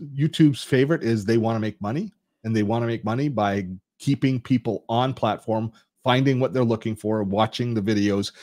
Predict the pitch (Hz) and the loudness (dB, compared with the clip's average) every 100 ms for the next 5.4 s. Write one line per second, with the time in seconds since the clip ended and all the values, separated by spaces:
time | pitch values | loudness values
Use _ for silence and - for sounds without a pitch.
0 | - 104 107 - 110 107 110 104 101 117 | -16 -2 0 2 4 4 4 4 4 4
1 | 120 110 110 123 120 113 110 101 139 151 | 4 4 4 2 0 0 2 2 2 2
2 | 143 127 - 143 117 110 120 117 117 113 | 0 0 0 2 4 4 2 2 4 6
3 | 113 113 - 113 113 143 185 135 120 113 | 6 4 2 2 6 8 8 8 6 4
4 | 110 113 113 117 113 117 104 104 - 104 | 4 4 4 4 2 0 -4 -6 -8 -6
5 | 92 92 - | -6 -6 -14